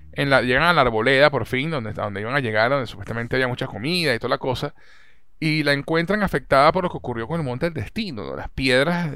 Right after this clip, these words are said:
y la lava y la vaina llegó hasta allá, y los manzanos quedaron afectados y to-, y todo quedó como vuelto mierda, y están todos, todos como acongojados, y una vaina que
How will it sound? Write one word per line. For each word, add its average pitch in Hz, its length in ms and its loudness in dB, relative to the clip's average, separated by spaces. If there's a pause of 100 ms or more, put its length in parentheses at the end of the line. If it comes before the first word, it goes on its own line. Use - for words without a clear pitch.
(100)
y 110 180 -6
la 107 180 -2
lava 123 420 6
y 160 40 2
la 127 100 2
vaina 117 240 2
llegó 120 300 -2
hasta - 180 -2
allá, 147 320 0 (680)
y - 100 -10
los 123 100 2
manzanos 117 480 0
quedaron 123 240 -4
afectados 143 800 0
y 113 220 -4
to-, 98 200 -10
y - 60 -10
todo 120 220 -4
quedó 113 180 -4
como 139 200 -6
vuelto 104 300 -8
mierda, 131 380 0
y 120 40 -2
están 113 200 -6
todos, 131 400 -6 (100)
todos 117 260 -8
como 117 280 -8 (160)
acongojados, 120 920 2 (640)
y 117 760 -2 (680)
una 190 220 0
vaina 196 260 2
que 160 200 -2